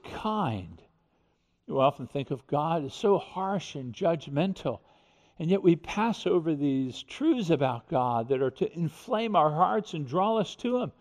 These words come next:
that he's full of grace for us. Now, why does he couple grace and peace?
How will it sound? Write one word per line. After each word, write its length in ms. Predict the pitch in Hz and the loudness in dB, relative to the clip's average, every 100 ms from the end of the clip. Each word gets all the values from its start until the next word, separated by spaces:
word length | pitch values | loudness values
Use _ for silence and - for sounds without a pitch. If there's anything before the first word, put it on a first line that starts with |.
| _ _ _ _ | _ _ _ _
that 120 | 220 | 2
he's 120 | 208 | 2
full 300 | - - 277 | 0 -4 6
of 200 | 240 117 | 6 6
grace 840 | - 110 147 196 214 - - - - _ _ _ | -10 -6 -2 2 2 2 -8 -18 -20 _ _ _
for 260 | - 127 | 0 0
us. 340 | 104 90 - _ _ _ _ _ _ _ _ _ - - | 0 -6 -20 _ _ _ _ _ _ _ _ _ -12 0
Now, 100 | 185 | 2
why 280 | 175 226 | 2 -2
does 180 | 285 285 | -2 -2
he 180 | 285 208 _ | -4 -8 _
couple 580 | - 214 196 143 117 107 _ _ 131 | -6 -6 0 2 2 -2 _ _ -10
grace 560 | 107 165 180 185 - - | 0 2 2 0 -8 -6
and 300 | 139 139 139 | -4 -2 -4
peace? 640 | - - 277 - - - | -10 -2 0 0 -8 -18